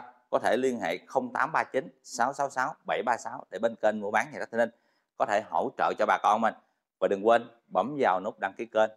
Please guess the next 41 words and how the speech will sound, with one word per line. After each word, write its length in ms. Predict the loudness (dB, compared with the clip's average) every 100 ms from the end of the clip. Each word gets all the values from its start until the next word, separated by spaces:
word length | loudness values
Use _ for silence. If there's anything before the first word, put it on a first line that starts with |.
| _
cũng 200 | -8 -4
như 120 | -6 -6
chia 120 | -10
sẻ 220 | -8 -10 -8
cái 80 | -8
video 260 | 0 0
này 180 | 0 -8 _
để 120 | -6 -4
gửi 160 | -4 -6
đến 140 | -8
bạn 160 | -8 -2
bè 80 | 0
anh 160 | -2 -2
chị. 140 | -4 -4 _ _ _ _
Nhiều 120 | -6 -2
khi 100 | 0
bạn 240 | 0 0 0
bè 80 | -2
anh 140 | -2
chị 120 | -6
muốn 180 | -6 -8 -2
tìm 180 | -2 0
nhà 180 | -4
mà 100 | -4 -8
không 120 | -4
biết 140 | -2
ở 80 | 2
đâu 160 | 2 0 -10 _ _ _
cũng 200 | -12 -6
nhờ 120 | -6 -4
quý 100 | -2
anh 60 | -4
chị 120 | -6 -6
mình 160 | -6 -8 _
chia 140 | -4 -2 -2
sẻ 140 | -8 -6
cái 80 | -8
video 260 | 0 0
này. 160 | 2 -2 -4 _ _ _ _
Đó. 200 | 0 0 -2 _ _ _
Một 60 | 2